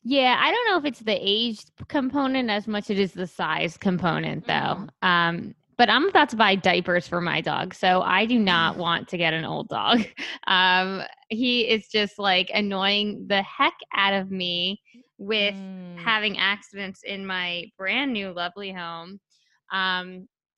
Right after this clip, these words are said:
Speaker 1: so, yeah, I'm gonna get him diapers, but he is gonna be fourteen next week, so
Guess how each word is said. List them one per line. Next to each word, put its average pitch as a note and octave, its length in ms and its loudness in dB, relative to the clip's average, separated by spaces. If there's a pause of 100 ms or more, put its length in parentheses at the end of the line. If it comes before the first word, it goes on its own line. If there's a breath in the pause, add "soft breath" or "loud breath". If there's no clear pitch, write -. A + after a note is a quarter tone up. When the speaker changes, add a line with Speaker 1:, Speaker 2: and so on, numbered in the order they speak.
(120)
Speaker 1:
so, G3 920 -2 (300)
yeah, G3+ 460 2
I'm G3 200 -2
gonna F#3+ 160 -2
get F3+ 180 0
him E3+ 200 -4
diapers, D#3+ 720 -8
but G#3 160 -2
he A3+ 260 -6
is G#3+ 480 -4
gonna G3+ 220 -4
be F3+ 120 -8
fourteen F3 560 -10
next - 300 -20
week, - 220 -18
so - 360 -8